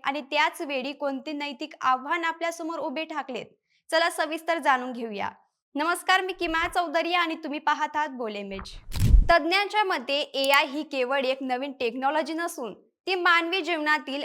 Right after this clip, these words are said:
अनेक जटिल समस्यांवर समाधान शोधणारी एक क्रांतिकारी शक्ती आहे. या चर्चासत्रात एआय मध्ये असणाऱ्या अफाट क्षमतेवर प्रकाश टाकण्यात आला. या पॅनल डिस्कशन मध्ये सहभागी झालेल्या तज्ज्ञांनी स्पष्ट केले की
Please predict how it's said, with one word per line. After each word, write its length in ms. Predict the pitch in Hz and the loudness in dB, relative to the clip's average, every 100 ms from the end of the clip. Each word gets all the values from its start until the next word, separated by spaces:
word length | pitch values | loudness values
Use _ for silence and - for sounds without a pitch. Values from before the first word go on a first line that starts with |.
| - | 0
अनेक 340 | 262 277 294 226 | 0 0 -2 -2
जटिल 280 | 254 262 294 | -2 -2 -8
समस्यांवर 760 | 302 262 269 269 311 302 233 | -8 -4 -6 -4 -2 -2 -4
समाधान 560 | 254 285 277 320 339 349 | -6 -4 0 0 0 -4
शोधणारी 560 | - 285 240 269 269 285 | -4 -6 -2 -4 -4 -6
एक 180 | 285 | -6
क्रांतिकारी 720 | 285 247 254 330 330 240 214 262 | -2 -2 -2 -8 -4 -2 -2 -4
शक्ती 460 | 240 202 - 202 | -6 -6 -8 -8
आहे. 260 | 180 - _ _ _ _ 311 | -8 -12 _ _ _ _ 2
या 120 | 330 | 4
चर्चासत्रात 840 | 349 359 349 370 359 359 339 359 359 | 6 4 6 4 4 2 4 2 2
एआय 280 | 285 320 320 | -2 2 2
मध्ये 300 | 330 330 294 | 2 -2 0
असणाऱ्या 480 | 311 311 311 302 311 - | -2 -2 0 4 4 4
अफाट 340 | 285 277 330 339 | 0 2 2 2
क्षमतेवर 600 | - 311 294 339 311 311 | 0 -2 -2 -2 -2 -2
प्रकाश 480 | 311 302 330 339 339 | -2 0 2 2 2
टाकण्यात 400 | 311 320 330 311 | 0 0 -4 -2
आला. 220 | 311 240 - - _ _ _ - | 0 0 -2 -10 _ _ _ 2
या 140 | 339 | 4
पॅनल 520 | 370 359 349 349 381 339 | 6 8 6 6 0 0
डिस्कशन 520 | 339 - 330 349 339 | -4 0 0 0 -2
मध्ये 340 | 339 285 320 | -2 -2 -4
सहभागी 560 | 330 320 269 294 269 302 | -2 -2 2 2 2 -2
झालेल्या 360 | 294 285 285 285 285 | 2 2 2 0 -2
तज्ज्ञांनी 480 | 233 277 311 262 | -2 -4 -4 -4
स्पष्ट 400 | 277 - 294 - | -6 -4 -6 -4
केले 320 | 370 339 311 339 | -4 -2 -4 -4
की 260 | 339 277 | -4 -8